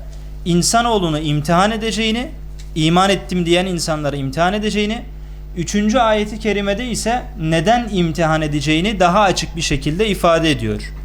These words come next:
Rabbimiz buyuruyor ki, "İman ettim diyenleri imtihan edeceğiz ki imanında sadık olanlar ile yalancı olanlar birbirinden ayrılsın." Yani bilinsin.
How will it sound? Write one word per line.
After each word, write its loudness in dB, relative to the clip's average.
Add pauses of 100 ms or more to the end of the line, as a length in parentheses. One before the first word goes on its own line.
(500)
Rabbimiz 2
buyuruyor 0
ki, 0 (600)
"İman 6
ettim -2
diyenleri 0
imtihan 2
edeceğiz 0
ki 0 (540)
imanında 4
sadık 2
olanlar 2
ile 0 (300)
yalancı 2
olanlar 0 (320)
birbirinden 0
ayrılsın." -2
Yani 0
bilinsin. -4